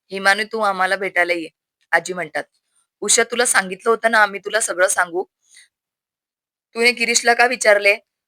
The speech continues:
तुला थोडं गप्प बसता येत नाही का? तुला सगळं सांगणार होतो," आजोबा म्हणतात. आजी आणि आजोबा रूममध्ये निघून जातात. रवींद्र हिमानी जायला लागतात. उषा तिथंच उभ्या असतात. हिमानी उषा सोबत बोलते,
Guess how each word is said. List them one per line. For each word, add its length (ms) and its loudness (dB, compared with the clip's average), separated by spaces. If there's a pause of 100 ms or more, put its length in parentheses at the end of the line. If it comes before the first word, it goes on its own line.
(140)
तुला 180 0 (100)
थोडं 280 0
गप्प 200 -2
बसता 300 0
येत 140 -2
नाही 160 -2
का? 160 2 (500)
तुला 180 2
सगळं 300 -2
सांगणार 360 0
होतो," 300 -6 (360)
आजोबा 360 0
म्हणतात. 300 -8 (560)
आजी 260 2
आणि 200 2
आजोबा 480 2
रूममध्ये 380 -8
निघून 260 -16
जातात. 260 -6 (680)
रवींद्र 480 2
हिमानी 500 -4 (1160)
जायला 280 4
लागतात. 320 -2 (340)
उषा 220 0
तिथंच 320 -6
उभ्या 200 4
असतात. 300 -2 (360)
हिमानी 340 -2
उषा 280 -4
सोबत 340 -4
बोलते, 360 -6